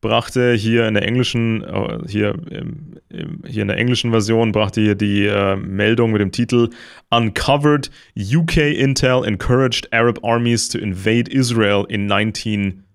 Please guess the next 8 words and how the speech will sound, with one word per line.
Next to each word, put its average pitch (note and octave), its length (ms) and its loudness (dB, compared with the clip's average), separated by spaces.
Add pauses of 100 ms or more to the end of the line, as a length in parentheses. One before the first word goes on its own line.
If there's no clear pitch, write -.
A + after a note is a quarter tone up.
(140)
forty-eight. - 760 -4 (880)
Also G#2 220 0
auf G2 140 0
Deutsch, B2+ 440 4 (540)
äh, - 240 0
enthüllt C#3 720 2 (420)
britischer, C3 800 0
ähm, G#2+ 480 0